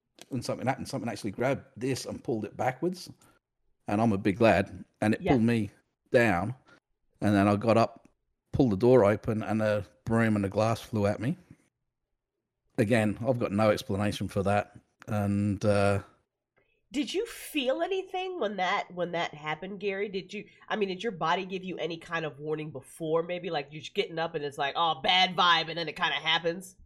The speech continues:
Speaker 1: Yes, yes, exactly. I, I, I was in this room in the pitch black, and the only way I can describe it is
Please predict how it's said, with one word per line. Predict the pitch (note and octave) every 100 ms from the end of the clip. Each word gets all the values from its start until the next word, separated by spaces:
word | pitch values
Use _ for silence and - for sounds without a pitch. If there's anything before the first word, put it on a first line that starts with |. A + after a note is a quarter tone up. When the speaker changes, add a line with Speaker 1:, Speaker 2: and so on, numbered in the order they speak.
| - - - -
Speaker 1:
Yes, | B2+ B2+ - - - -
yes, | A#2+ -
exactly. | F#2+ B2 A2+ A#2
I, | - C3
I, | - C3 A#2 A#2+
I |
was | A#2+
in | C#3
this | B2+ A2 C#3
room | C#3+ D#3+ - -
in | A#2
the | G#2+
pitch | - - -
black, | A#2 F3 _ _ -
and | G#2+ A2 A2 G#2+ G#2 - - - - - _ _ _ _ _ -
the | B2
only | D#3+
way | D#3+
I | D3+
can | C#3
describe | A#2+ - B2+ C#3 B2+
it | G2+
is | F#2+ A2 G2+ - -